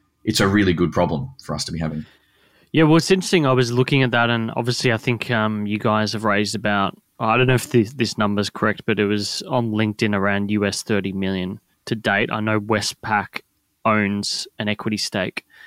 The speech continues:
Speaker 2: in Assembly, and I think it was roughly around Feb that I was reading you guys had partnered with, um, Standard Chartered to launch internationally. And it's, so it's interesting to hear you talk about, you know, that short list of,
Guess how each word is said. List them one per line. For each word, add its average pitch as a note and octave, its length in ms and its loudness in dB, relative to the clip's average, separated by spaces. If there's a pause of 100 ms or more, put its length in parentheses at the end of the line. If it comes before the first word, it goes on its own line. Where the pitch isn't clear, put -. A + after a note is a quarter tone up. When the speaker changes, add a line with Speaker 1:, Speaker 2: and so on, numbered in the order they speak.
(400)
Speaker 2:
in A#2 160 4
Assembly, A#2 520 2
and A#2 80 2
I A2 60 2
think - 400 -2 (140)
it A#2 60 0
was A2 280 2
roughly A2+ 440 2
around B2 300 4
Feb A2 300 -2
that A2 120 0
I G#2 60 4
was G2+ 180 0
reading G2+ 360 0
you G#2 100 0
guys G2+ 300 0
had G#2 140 -8
partnered G2 420 -2
with, G2+ 300 -4
um, F#2+ 340 -2 (800)
Standard G#2 440 -2
Chartered G#2+ 540 0 (300)
to A2+ 120 -2
launch G#2 600 0
internationally. A2 600 0
And A#2 80 2
it's, A2 120 0
so G#2+ 140 2
it's G2+ 140 -2
interesting A#2 280 -2
to G2+ 80 -6
hear G#2 160 0
you G2+ 140 0
talk G#2 240 -2
about, G2+ 280 -2
you G2+ 80 -8
know, G2+ 160 0
that G2+ 220 0
short G2 320 -2
list G#2 320 -2
of, - 160 -6